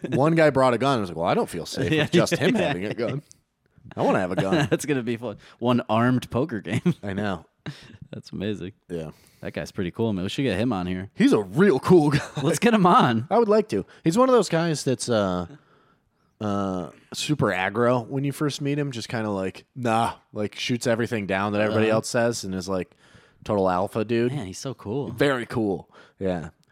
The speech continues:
Speaker 2: 'Cause somebody was like, I forgot what it was, where it was like, "Yeah, the normal rules are this." And he's like, "No, they're not. That's not it at all. Nope.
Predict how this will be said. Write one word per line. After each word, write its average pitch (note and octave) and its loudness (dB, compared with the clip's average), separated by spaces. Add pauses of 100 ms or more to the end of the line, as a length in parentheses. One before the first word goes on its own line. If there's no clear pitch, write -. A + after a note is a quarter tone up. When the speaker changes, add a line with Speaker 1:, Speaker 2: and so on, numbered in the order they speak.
(200)
Speaker 2:
'Cause A#2 -6
somebody A#2+ 2
was G#2+ 0
like, G#2+ 0 (500)
I B2 -2
forgot G#2+ 0
what F2 -4
it E2+ -4
was, E2 -6
where F2 -6
it - -4
was F2+ -6
like, F#2+ -4 (240)
"Yeah, D3 2
the C#3+ 0
normal E3 4
rules C3+ 4
are A#2+ 2
this." A2+ 0
And A#2 -4
he's F#2 -8
like, G2+ -6
"No, B2+ 2
they're A2 4
not. G2 2
That's G2+ -6
not G2 2
it F#2 4
at F#2+ 2
all. F#2 2
Nope. G2+ 0